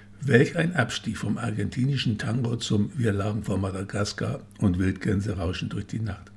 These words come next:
Aber es sollte am Ende noch viel, viel schlimmer kommen. In Gotenhafen fanden unterdessen Dreharbeiten des Spielfilms Titanic auf der Cap Arcona statt. Hier traf neunzehnhundertzweiundvierzig die Welt der deutschen Kinoprominenz,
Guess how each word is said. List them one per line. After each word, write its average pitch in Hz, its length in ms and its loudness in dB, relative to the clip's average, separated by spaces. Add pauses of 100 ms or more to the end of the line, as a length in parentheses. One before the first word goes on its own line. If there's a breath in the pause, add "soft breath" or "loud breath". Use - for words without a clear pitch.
(920 loud breath)
Aber 143 180 6
es 139 100 6
sollte 147 260 8
am 143 80 4
Ende 123 220 4
noch 104 200 2
viel, 113 260 4
viel 110 300 0
schlimmer 90 300 -4
kommen. - 260 -12 (1200 loud breath)
In 131 140 6
Gotenhafen 135 640 4
fanden 139 300 0
unterdessen 117 640 -2
Dreharbeiten 120 680 2
des 110 140 0
Spielfilms 123 600 -2
Titanic 113 600 0 (420 loud breath)
auf - 120 -2
der 135 120 -2
Cap 131 240 0
Arcona 135 400 2
statt. - 280 -4 (540)
Hier 202 220 6
traf 98 320 6
neunzehnhundertzweiundvierzig 117 1120 2 (340 loud breath)
die 107 120 8
Welt 117 280 8
der 110 80 4
deutschen 104 420 4
Kinoprominenz, 127 1000 2